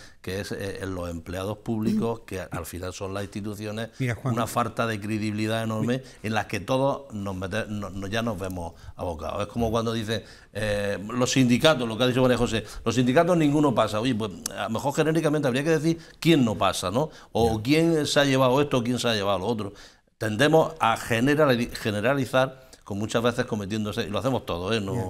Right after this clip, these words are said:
Speaker 2: Ya. Pero mira,
Speaker 1: lo
Speaker 2: Juan,
Speaker 1: hacemos todos.
Speaker 2: eh, eh, hace poco veía a, a una persona que ha tenido diferentes cargos, eh, bien en la Junta y en otras instituciones,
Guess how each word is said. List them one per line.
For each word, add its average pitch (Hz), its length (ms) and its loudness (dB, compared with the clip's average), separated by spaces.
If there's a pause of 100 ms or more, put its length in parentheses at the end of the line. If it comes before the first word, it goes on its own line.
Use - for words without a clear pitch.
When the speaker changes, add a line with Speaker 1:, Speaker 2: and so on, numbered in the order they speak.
(140)
Speaker 2:
Ya. - 40 -14 (220)
Pero 131 100 0
mira, 156 160 4
Speaker 1:
lo - 80 -2
Speaker 2:
Juan, 165 120 2
Speaker 1:
hacemos 104 200 -2
todos. 80 200 -10 (120)
Speaker 2:
eh, 135 300 0
eh, 120 500 -2
hace 139 220 -4
poco 143 520 -2
veía 123 640 -2 (600)
a, 101 640 -4
a 98 120 -8
una 110 240 -2
persona 120 480 -2
que 110 100 -4
ha 104 100 -4
tenido 104 600 -4 (340)
diferentes 101 540 -6
cargos, 107 640 -2
eh, 92 160 -8
bien 95 260 -6
en 95 140 -8
la 90 60 -10
Junta 139 420 -2
y 101 100 -4
en 98 80 -4
otras 104 300 -6
instituciones, 110 640 -8